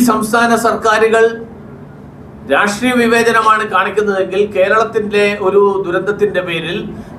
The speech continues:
ബി ജെ പി ഭരിക്കുന്ന സംസ്ഥാനങ്ങൾ ദുരന്ത നിവാരണത്തിന് വേണ്ടിയിട്ട് സംഭാവന ചെയ്യേണ്ട ഒരു കാര്യമില്ല. അപ്പൊ ഈ തരത്തിലുള്ള രാഷ്ട്രീയ വിവേചനം കാണിക്കുന്നു. കോടതി പോകുന്ന സന്ദർഭങ്ങളിലൊക്കെ ആ രാഷ്ട്രീയ വിവേചനം എന്നുള്ള ആരോപണത്തിന്റെ പൊള്ളത്തരം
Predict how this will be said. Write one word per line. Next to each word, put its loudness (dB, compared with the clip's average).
ബി -4
ജെ 4
പി 0
ഭരിക്കുന്ന 2
സംസ്ഥാനങ്ങൾ 0
ദുരന്ത -2
നിവാരണത്തിന് 0
വേണ്ടിയിട്ട് -4
സംഭാവന -2
ചെയ്യേണ്ട -4
ഒരു -4
കാര്യമില്ല. 2
അപ്പൊ 0
ഈ 4
തരത്തിലുള്ള 2
രാഷ്ട്രീയ 0
വിവേചനം 2
കാണിക്കുന്നു. 0
കോടതി 4
പോകുന്ന 4
സന്ദർഭങ്ങളിലൊക്കെ 2
ആ 4
രാഷ്ട്രീയ 0
വിവേചനം -2
എന്നുള്ള 0
ആരോപണത്തിന്റെ 0
പൊള്ളത്തരം 2